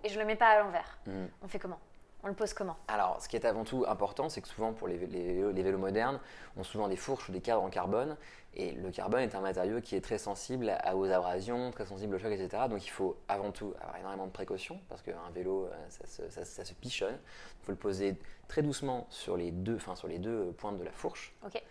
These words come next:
Speaker 2: Et après, normalement, le vélo devrait se poser délicatement sur le, sur le, la chaîne qui est engagée sur le plus grand plateau du pédalier.
Speaker 1: Ok,
Speaker 2: C'est
Speaker 1: donc
Speaker 2: comme
Speaker 1: faut
Speaker 2: ça
Speaker 1: le,
Speaker 2: qu'on
Speaker 1: d'ailleurs le laisser sur le grand plateau.
Speaker 2: Exactement.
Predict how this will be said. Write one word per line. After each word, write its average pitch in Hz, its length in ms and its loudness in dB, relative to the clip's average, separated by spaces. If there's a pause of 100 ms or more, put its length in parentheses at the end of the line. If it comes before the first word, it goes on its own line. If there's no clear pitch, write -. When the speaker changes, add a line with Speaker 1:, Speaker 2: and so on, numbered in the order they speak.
(380)
Speaker 2:
Et - 20 6
après, - 180 2
normalement, 117 540 2
le 90 360 2
vélo 95 180 2
devrait 101 180 6
se - 60 -8
poser 104 200 4
délicatement 107 600 -2
sur 113 420 0 (100)
le, 90 520 0 (720)
sur - 300 -6
le, 85 180 0 (420)
la 85 220 -4
chaîne 131 420 0
qui - 80 -4
est 95 100 -4
engagée 92 360 0
sur - 180 -4
le 90 80 0
plus 95 140 -6
grand 101 140 -2
plateau 101 220 -4
du 107 80 -2
pédalier. 95 300 -4 (480)
Speaker 1:
Ok, 240 120 -6
Speaker 2:
C'est - 120 -4
Speaker 1:
donc 208 100 0
Speaker 2:
comme 214 80 2
Speaker 1:
faut - 60 -4
Speaker 2:
ça 269 60 10
Speaker 1:
le, 214 60 6
Speaker 2:
qu'on 202 40 0
Speaker 1:
d'ailleurs 208 240 10
le 196 60 6
laisser 180 240 0
sur - 160 -6
le 185 60 0
grand 175 160 -6
plateau. 196 200 -2
Speaker 2:
Exactement. 104 580 0